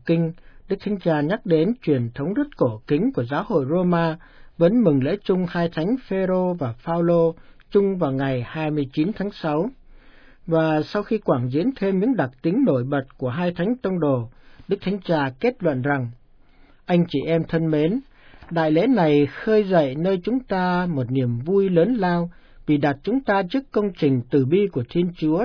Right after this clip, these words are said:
trong tâm hồn hai người, hai người tội lỗi. Và Thiên Chúa cũng muốn làm cho chúng ta được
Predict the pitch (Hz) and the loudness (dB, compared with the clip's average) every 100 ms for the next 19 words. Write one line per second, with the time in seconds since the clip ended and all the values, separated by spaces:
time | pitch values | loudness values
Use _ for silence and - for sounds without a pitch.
0 | 170 202 185 190 190 160 135 120 113 175 | -2 -4 -4 -4 -4 -2 -4 -4 -4 -2
1 | 180 151 139 120 120 - - 196 165 123 | 0 2 0 -2 -8 -14 -2 0 2 0
2 | 143 123 131 127 180 254 - - - - | -2 -4 -4 -4 -6 -8 -16 -20 -20 -20
3 | - - 151 135 190 196 175 165 180 254 | -20 -4 -2 0 0 0 0 2 2 2
4 | 240 226 170 185 285 254 139 131 190 202 | 0 0 2 2 2 2 0 -2 -6 -6
5 | 208 269 - 190 170 | -4 -4 -4 -2 -2